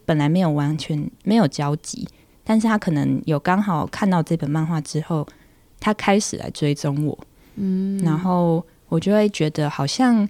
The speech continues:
Speaker 1: 原来就是我，呃，同时在探索自己，然后同时在整理自己，然后发表分享的时候，也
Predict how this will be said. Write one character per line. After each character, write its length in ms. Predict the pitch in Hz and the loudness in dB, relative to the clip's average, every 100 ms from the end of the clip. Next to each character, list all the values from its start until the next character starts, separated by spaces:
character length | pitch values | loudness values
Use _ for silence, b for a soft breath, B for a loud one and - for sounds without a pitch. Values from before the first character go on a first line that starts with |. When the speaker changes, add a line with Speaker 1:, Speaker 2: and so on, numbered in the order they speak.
| b b b b - | b b b b -2
Speaker 1:
原 160 | 185 | 0
来 180 | 185 175 | 2 0
就 120 | 202 | 0
是 220 | 190 208 | 0 2
我， 400 | 185 151 143 - - _ _ _ - | 2 0 -4 -10 -16 _ _ _ -6
呃， 200 | 156 156 - - - | -2 -2 -4 -14 -4
同 220 | 196 233 | 2 2
时 240 | - 220 | 2 0
在 480 | 202 226 214 196 196 - - | 0 2 4 4 2 -2 -4
探 220 | 269 233 | 2 2
索 140 | 143 | 2
自 180 | - 196 | -2 -4
己， 240 | - - 160 | -4 -6 -4
然 100 | 156 | -4
后 40 | |
同 200 | 170 165 | -2 -2
时 100 | 156 | -2
在 140 | 165 175 | -2 -2
整 200 | 165 151 | -2 -4
理 80 | 147 | -4
自 160 | - | -6
己， 240 | 156 - - | -8 -8 -8
然 120 | 151 | -8
后 240 | 156 170 165 | -6 -6 -6
发 280 | - 190 | -2 -2
表 200 | 196 180 - | 0 -4 -4
分 240 | - 170 | -4 -2
享 220 | 180 160 - | -2 -6 -6
的 280 | 143 - 165 | -8 -10 -10
时 300 | - - 160 | -8 -6 -6
候， 280 | - 196 165 b b b - | -2 -2 -2 b b b -2
也 420 | 180 160 - | 0 2 -2